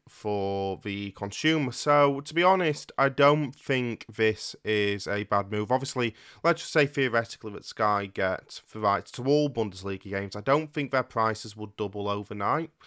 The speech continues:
So, overall, the consumer will make a, a net save. So, yeah, I, I think this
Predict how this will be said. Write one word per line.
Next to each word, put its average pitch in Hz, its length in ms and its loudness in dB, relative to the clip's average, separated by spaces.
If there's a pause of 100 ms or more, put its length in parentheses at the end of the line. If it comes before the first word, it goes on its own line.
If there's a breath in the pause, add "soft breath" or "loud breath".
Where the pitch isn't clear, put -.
(220 loud breath)
So, 131 340 4
overall, 117 760 4 (360 soft breath)
the 110 220 -6
consumer 110 720 -4
will 101 240 -6
make 101 640 -6
a, 95 560 -4
a 95 100 -12
net 98 280 -6
save. 92 400 -6
So, 104 180 -2
yeah, 101 220 0 (320 soft breath)
I, 127 320 4
I 139 40 4
think 120 420 -4
this 104 360 -2